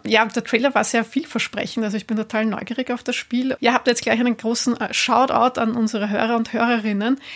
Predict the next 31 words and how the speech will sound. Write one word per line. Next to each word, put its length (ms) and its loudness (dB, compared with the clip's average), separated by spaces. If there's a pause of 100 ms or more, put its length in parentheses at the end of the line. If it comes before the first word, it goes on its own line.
(120)
Hat 200 0
das 120 0
schon 120 0
jemand 300 2
angespielt? 880 0
Weil, 520 2
ähm, 280 2
ich 120 -2
finde 220 0
den 60 -4
Trailer 440 2
echt, 360 -6
ähm, 360 0
vielversprechend 840 0 (480)
und 180 0
das 140 0
gibt's 200 0
aber 100 6
leider 220 4
nur 120 4
für 120 -2
die 120 -4
Xbox 400 -4
und 80 4
auf 140 -2
Windows 340 2
und 100 0
ich 120 -4
bin 140 0
ja, 460 0
ähm, 120 -2